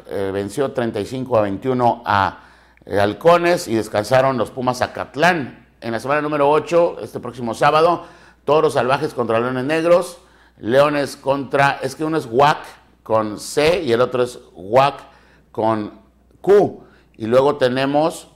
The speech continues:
a los Lobos uac y a los Lobos buap. O sea, tenemos dos Lobos y dos Leones y que pertenecen a diferentes, eh, universidades.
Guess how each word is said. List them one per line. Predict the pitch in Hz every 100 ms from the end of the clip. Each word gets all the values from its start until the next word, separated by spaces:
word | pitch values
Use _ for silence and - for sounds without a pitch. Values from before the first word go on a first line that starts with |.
| _ -
a | 98
los | 98 95
Lobos | 95 117 120 127 123 - _
uac | 98 151 180 - - -
y | 110
a | 104
los | 98 95
Lobos | 113 117 120 113 -
buap. | 90 127 147 135 - - 110
O |
sea, | 113 101
tenemos | 110 127 151 147 - - -
dos | 131 165 160
Lobos | 185 185 208 214 - _ _ _ _ -
y | 90
dos | 107 127
Leones | 143 180 190 139 -
y | 117
que | 107
pertenecen | 110 98 101 123 123 147 160 - _ _
a | - 110
diferentes, | 113 - 110 110 117 127 127 131 165 185 - - -
eh, | 73 95 87 87 85 80 78 55 - - 85
universidades. | 98 101 98 95 92 90